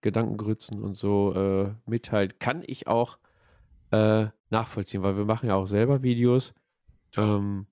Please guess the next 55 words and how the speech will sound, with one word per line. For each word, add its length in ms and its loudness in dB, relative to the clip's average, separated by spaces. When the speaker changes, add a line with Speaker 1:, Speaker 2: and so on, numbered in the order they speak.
Speaker 2:
bei 100 -8
dem 240 -10
Output, 640 -16
ne? 200 -20
Und, 320 -20
äh, 40 -20
ich 80 -8
Speaker 1:
Genau, 160 4
Speaker 2:
meine, 100 2
Speaker 1:
erstmal 260 -2
Speaker 2:
so 120 -14
eine 80 -4
ganze 280 -4
Armee 220 -8
von 240 -14
Dennis 420 -10
beschäftigt. 460 -12
Ich 60 -14
hab 80 -14
das 120 -20
mal 120 -14
gesehen, 260 -10
da 60 -10
gibt's 180 -12
den 120 -16
Schneide-Dennis 840 -10
und 100 -20
den 100 -18
Moderations-Dennis 1040 -14
und 140 -20
sowas, 360 -18
ne? 140 -20
Aber 240 -12
Speaker 1:
Ja. 160 0
Speaker 2:
die 80 -8
müssen 220 -8
das 80 -6
ja 100 -6
trotzdem 320 -12
alle 200 -8
machen, 340 -14
ne? 260 -20
Auch 180 -14
wenn's 140 -14
so 80 -16
viele 300 -14
sind. 200 -20
Speaker 1:
Richtig, 260 -10
und 100 -6
die 80 0
müssen 220 -6
auch 120 -4
bezahlt 460 -4
werden, 260 -4
ne? 160 -8